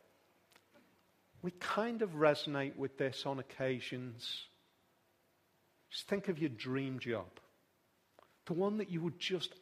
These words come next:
absolutely love to do. If I could just do that, it would be fantastic. I would go into work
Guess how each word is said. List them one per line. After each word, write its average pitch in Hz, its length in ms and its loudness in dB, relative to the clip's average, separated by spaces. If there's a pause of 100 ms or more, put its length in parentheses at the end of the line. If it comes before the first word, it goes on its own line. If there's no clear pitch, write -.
absolutely 160 1200 -2
love 139 520 2 (240)
to 131 120 -6
do. 117 180 -6 (680)
If 175 180 0
I 220 120 6
could 214 220 4 (140)
just - 560 2 (220)
do 165 220 4
that, 120 320 4 (960)
it 180 100 -4
would 185 140 -4
be 240 100 4
fantastic. - 1080 -2
I 180 120 4
would 170 240 2
go 196 220 8
into 214 280 -2
work 131 500 4